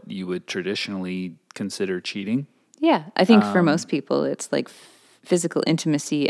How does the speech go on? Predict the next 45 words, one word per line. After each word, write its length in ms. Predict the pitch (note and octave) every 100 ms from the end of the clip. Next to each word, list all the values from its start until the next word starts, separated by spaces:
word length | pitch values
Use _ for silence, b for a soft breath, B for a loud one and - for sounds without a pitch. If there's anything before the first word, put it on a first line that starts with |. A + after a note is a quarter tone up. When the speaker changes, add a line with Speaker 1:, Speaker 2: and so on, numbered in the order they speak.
| -
Speaker 2:
outside 560 | C#3 - - - -
of 180 | C#3 - E3
the 100 | C3+
relationship. 600 | - - F3+ - F3 G#3+
Speaker 1:
Isn't 100 | A3+
that 80 | F#3+
interesting? 840 | E3+ D#3+ D3 C3 A#2+ - B2+ A#2
Uh, 60 | C3
so 260 | - C3+ A#2+
there's 420 | B2+ C3+ C3 B2
the 520 | B2+ B2+ B2 A#2+ -
physical 640 | - C#3 D#3 - D3+ C#3 -
intimacy 720 | A2 G#2+ G#2 G2 - G2 F#2
thing, 380 | - F2 F#2+ G2
Speaker 2:
Mm-hmm. 80 | F2+
Speaker 1:
and 140 | A#2
that's 260 | C3+ - - _
really 400 | A#2+ C3 C3+ B2+
what 220 | A2+ G#2+ G2
we 140 | G#2
all 160 | F#2 G2+
go 240 | F#2+ F#2+
to. 180 | - -
"You 160 | G3+
Speaker 2:
Yeah. 140 | F#3+ F#3
Speaker 1:
cheated 240 | G3 G3+
on 180 | F#3+ F#3+ F#3+
me, 160 | F#3
you, 320 | F3 E3 D#3+ A3+
you 360 | D#3 D#3 C#3+ -
kissed 300 | - F3+ -
that 240 | B2 G2 -
girl, 300 | G#2 F#2+ F#2+
or 220 | G2 G2+
you 200 | G#2 A2+
Speaker 2:
Yeah. 80 | F3
Speaker 1:
had 120 | A#2
sex 280 | - - -
with 140 | C3+
that 380 | B2+ B2 - -
girl 360 | G#2+ G2+ G2 G#2
or 80 | G#2
guy 300 | G2+ G2+ -
or 120 | -
whatever." 300 | - A2+